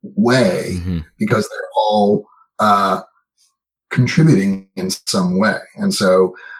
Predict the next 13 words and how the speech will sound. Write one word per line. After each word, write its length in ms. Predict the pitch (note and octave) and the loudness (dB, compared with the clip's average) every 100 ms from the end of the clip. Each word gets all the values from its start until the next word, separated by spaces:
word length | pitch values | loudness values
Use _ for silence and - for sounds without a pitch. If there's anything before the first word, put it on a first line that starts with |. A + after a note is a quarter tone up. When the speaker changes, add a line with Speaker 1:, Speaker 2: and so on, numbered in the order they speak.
| _ | _
Speaker 1:
trying 260 | - A#2 A#2+ | -2 0 2
to 60 | A#2 | 0
find 280 | - A#3+ F#3 | 0 2 2
the 60 | |
right 360 | F#3+ - G3 - | 2 2 0 2
mix 580 | G#3+ G#3+ F#3 - - - - | 2 2 -2 -4 -8 -8 -14
of 100 | - | -2
people, 400 | D#3+ E3+ E3 D3+ | -2 2 0 2
trying 220 | B2+ A2+ | 2 0
to 60 | F#2 | 0
find 200 | A2 G2 | 2 2
the 60 | |
right, 320 | F#2+ G#2 G2 | 2 2 0